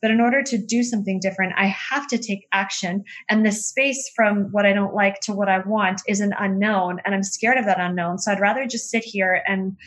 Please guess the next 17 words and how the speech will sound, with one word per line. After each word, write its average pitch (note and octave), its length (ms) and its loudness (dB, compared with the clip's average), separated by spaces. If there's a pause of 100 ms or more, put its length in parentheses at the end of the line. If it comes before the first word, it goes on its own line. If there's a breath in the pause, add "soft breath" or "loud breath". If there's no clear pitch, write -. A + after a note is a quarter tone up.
(140 loud breath)
say G#3 300 0
that G3 180 2
nothing's G3 380 -2
working G#3 320 -2
for F#3 180 -6
me, F3+ 220 -4
but G3 100 0 (120)
really, G3+ 520 -2 (340 loud breath)
I'm A#3+ 200 2 (120)
not C#4 340 -2
working G#3+ 340 -2
with F#3+ 180 -2
what's G3 160 -4
being F#3 200 -4
given G3 420 -6
to - 160 -12
me." - 260 -20